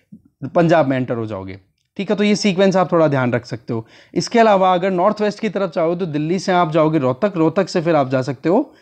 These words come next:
हिसार और हिसार से जा सकते हो सिरसा, ठीक है। तो ये कुछ इंपॉर्टेंट लोकेशंस हैं जो कि आपके हरियाणा में लोकेटेड है, ठीक है। तो इनको थोड़ा ध्यान रखें आप।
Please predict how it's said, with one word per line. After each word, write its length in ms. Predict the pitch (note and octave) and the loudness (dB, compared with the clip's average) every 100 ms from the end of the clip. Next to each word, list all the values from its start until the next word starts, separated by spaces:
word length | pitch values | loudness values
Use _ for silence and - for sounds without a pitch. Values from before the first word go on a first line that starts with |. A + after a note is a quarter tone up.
| _ - | _ -4
हिसार 420 | D#3 - A#3 A3 | 0 2 2 2
और 140 | F3 F3 | 2 0
हिसार 300 | C#3+ D#3+ E3+ | 0 0 0
से 80 | |
जा 120 | E3+ D3 | -4 -4
सकते 280 | D3 - | -8 -6
हो 240 | F3 C4 - _ _ | -4 -4 -10 _ _
सिरसा, 600 | - - D#3+ - A#2 - _ _ _ _ | -6 -2 0 -2 -4 -6 _ _ _ _
ठीक 140 | - A3+ | -2 0
है। 80 | A#3 - _ | 0 -4 _
तो 60 | G#3 | -2
ये 120 | G3+ | 0
कुछ 180 | A3+ A#3+ | 0 0
इंपॉर्टेंट 400 | G3+ F3+ F3 G#3 | 0 2 0 0
लोकेशंस 500 | F3 D#3+ F3 G#3 F3+ | -2 -2 -4 -4 -2
हैं 180 | F#3 A#3 _ _ - | -2 -4 _ _ -8
जो 140 | C3 | -4
कि 380 | F3 G3 A3 A3 - - | -2 0 0 -2 -4 0
आपके 560 | C#3 C#3+ - F3 F#3 - | 0 0 -2 0 0 -2
हरियाणा 380 | C#3+ D3+ D3 D3+ | 0 2 2 2
में 240 | D#3 E3 - - | 2 0 -4 -2
लोकेटेड 440 | C#3 C3 C3+ G#2+ | 0 0 -2 -2
है, 80 | F#2+ | -4
ठीक 240 | - F3+ | -4 -2
है। 100 | A#3 A3 _ _ _ - | 0 -2 _ _ _ -4
तो 60 | |
इनको 200 | D3+ D3+ | -2 0
थोड़ा 200 | F3 F3 | 0 2
ध्यान 340 | E3+ C#3+ C3+ D#3 | 2 2 2 2
रखें 240 | D#3 F3 | 0 -2
आप। 280 | F3 G#3+ _ | -2 -4 _